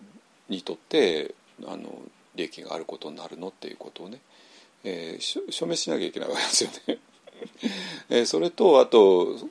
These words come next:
これが組織としてしっかりとした組織なのか、お金の流れは、あの、透明なのかとかね、えー、ちゃんと役人、役員さんがちゃんとしているのかとかね、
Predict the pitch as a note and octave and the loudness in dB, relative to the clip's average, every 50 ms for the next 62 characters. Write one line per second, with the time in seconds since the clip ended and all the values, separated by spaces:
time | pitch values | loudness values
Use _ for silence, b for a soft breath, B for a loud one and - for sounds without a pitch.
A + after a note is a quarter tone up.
0 | - - D3+ D#3 D#3+ D#3 C#3 - D3+ D3 - - - - - F#2 - - - F#2+ | -6 -2 -2 0 0 0 0 0 -2 -2 -4 -6 -8 -4 -4 -4 -2 -2 -4 -4
1 | - - - - - C2+ - - - E2 - - - - - G2 F#2+ - - - | -6 -4 2 4 6 6 6 2 -2 -6 -6 -6 -6 -4 -2 -2 -2 -2 -6 -8
2 | - D#2 D#2 D#2+ D#2 D2+ - - - E2+ D#2+ D2+ D#2 - B B B B B B | -10 -12 -12 -14 -16 -18 -18 -14 -10 -10 -10 -10 -12 -16 B B B B B B
3 | B B B B - G#2 - G#2+ G2+ G#2 G2+ F#2+ F#2+ F#2 F#2 F#2 F2+ F#2 F2+ F2 | B B B B -8 -2 0 0 2 0 -2 -2 -4 -4 -2 -2 -2 0 0 -2
4 | E2 D#2+ F2 E2 D#2 - - - _ _ - - F2+ E2 E2 D#2+ D#2+ E2 - - | -2 -2 -4 -4 -6 -10 -18 -20 _ _ -12 -12 -12 -10 -10 -12 -12 -12 -14 -16
5 | - - - F#2+ E2 E2 D#2+ D#2 D#2 D#2 D#2+ E2 - - F#2+ F2 D2+ C#2+ - - | -14 -10 -10 -8 -8 -8 -12 -12 -14 -14 -14 -16 -16 -12 -12 -12 -12 -12 -16 -20
6 | - - - G#2+ A2 B2+ D3+ - _ B B B B B B B B B - - | -20 -16 -14 -14 -12 -14 -16 -18 _ B B B B B B B B B -10 -6
7 | A#2+ A#2 A2 G#2+ G#2 G2+ G2 - - F#2 E2+ E2 E2 E2+ - - - - - - | -4 -4 -4 -2 -4 -4 -6 -6 -6 -8 -4 -4 -6 -6 -6 -12 -20 -20 -14 -8
8 | - - - - F#2+ F2+ E2 D#2 D#2+ E2 - F#2+ F2 - - - F#2 E2 D2+ - | -8 -8 -8 -6 -8 -8 -8 -10 -14 -16 -14 -14 -14 -12 -10 -10 -10 -8 -8 -8
9 | - D2 - - - - _ _ _ _ - - - - - - - - - - | -8 -10 -10 -14 -18 -20 _ _ _ _ -12 -12 -12 -12 -14 -16 -16 -12 -12 -10
10 | - - - D#2 D2+ - D#2 - - - - - F2+ E2+ D#2+ - - - - G2+ | -10 -10 -10 -12 -12 -12 -14 -16 -16 -16 -14 -14 -14 -14 -14 -16 -16 -12 -10 -10
11 | A2 C3 | -10 -10